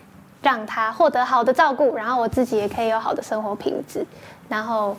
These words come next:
跟他之间是一个很良好的关系，而不是一直互相把对方拉，拉进深渊的那种关系里面。对，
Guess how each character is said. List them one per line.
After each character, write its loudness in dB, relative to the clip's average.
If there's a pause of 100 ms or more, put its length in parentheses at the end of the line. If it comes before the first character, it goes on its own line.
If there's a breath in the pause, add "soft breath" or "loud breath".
(100)
跟 0
他 -2
之 0
间 2
是 2
一 2
个 -2 (200 loud breath)
很 0
良 0
好 0
的 -4
关 -2
系， -2
而 0
不 2
是 4
一 2
直 4
互 2
相 -2
把 -2
对 -2
方 0
拉， 0 (200)
拉 4
进 0
深 -4
渊 0
的 -2
那 -2
种 -6 (100)
关 -6
系 -6
里 -4
面。 -6 (560 loud breath)
对， -2